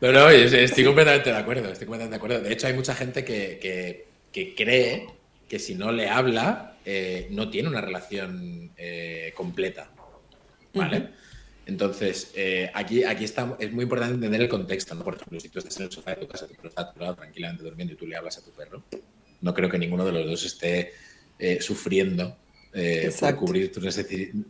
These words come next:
Speaker 1: tus necesidades de que tu perro haga de, de tu psicólogo, ¿no? Entonces, no, no pasa nada, ¿vale? Por hablarle ahí. Sí que es importante tener en cuenta cuando necesitamos algo de, de nuestro perro, nuestro perro necesita algo de nosotros,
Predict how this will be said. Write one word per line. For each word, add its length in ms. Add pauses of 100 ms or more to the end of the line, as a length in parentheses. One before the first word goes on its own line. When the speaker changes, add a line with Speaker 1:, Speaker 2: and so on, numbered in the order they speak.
(100)
Speaker 1:
tus 200
necesidades 760
de 140
que 80
tu 160
perro 200
haga 160
de, 300
de 140
tu 100
psicólogo, 460
¿no? 160 (560)
Entonces, 180
no, 120
no 120
pasa 220
nada, 360 (400)
¿vale? 180
Por 120
hablarle 300
ahí. 160 (220)
Sí 220
que 100
es 80
importante 440
tener 140
en 100
cuenta 260
cuando 600
necesitamos 800
algo 280
de, 380
de 120
nuestro 260
perro, 260
nuestro 220
perro 160
necesita 240
algo 160
de 80
nosotros, 460